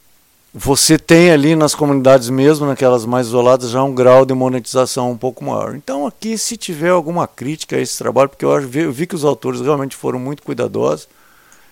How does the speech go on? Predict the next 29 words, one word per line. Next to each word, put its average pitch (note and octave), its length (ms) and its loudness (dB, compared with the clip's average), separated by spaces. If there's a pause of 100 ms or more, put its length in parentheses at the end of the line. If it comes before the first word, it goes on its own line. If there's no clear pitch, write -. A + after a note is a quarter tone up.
(220)
é D3 380 4
pelo D3 280 -4
fato C3+ 600 0
de C3+ 340 -2
você B2 400 -6
não B2+ 220 -6
ter B2+ 160 -4
uma B2+ 260 -4
mescla A#2 680 -2
aí A#2 220 -4
de, A#2 360 -6 (600)
é, - 840 -16
ficou - 340 -8
assim C3 240 -6
muito C#3+ 460 -6
isolado. A2+ 640 2
Você G2+ 340 -10
tem A#2+ 240 -6
as A2 260 -8
mais, A2+ 480 -4
menos A#2+ 380 -2
monetizadas A2 640 -2 (100)
nas G#2 220 -8
Ilhas G#2 180 -6
Salomão B2+ 480 -2 (540)
e D3 80 -6
as C3 240 -4
mais C3 320 0
monetizadas B2 960 -4